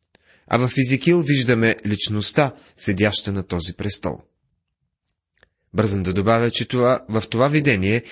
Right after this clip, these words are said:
не е показан самият Бог. Това не е ня-, някакво негово отражение. Вместо това, тук имаме видение на Божията слава,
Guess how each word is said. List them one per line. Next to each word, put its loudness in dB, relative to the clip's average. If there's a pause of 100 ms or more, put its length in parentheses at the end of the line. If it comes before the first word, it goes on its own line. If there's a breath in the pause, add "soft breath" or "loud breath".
(180 loud breath)
не 2
е 0
показан 0
самият -2
Бог. -8 (1000 soft breath)
Това 2
не 4
е 2
ня-, 0 (320)
някакво -2
негово 0
отражение. -2 (1200 soft breath)
Вместо -2
това, -2
тук -2
имаме 2
видение 0
на -4
Божията -2
слава, -2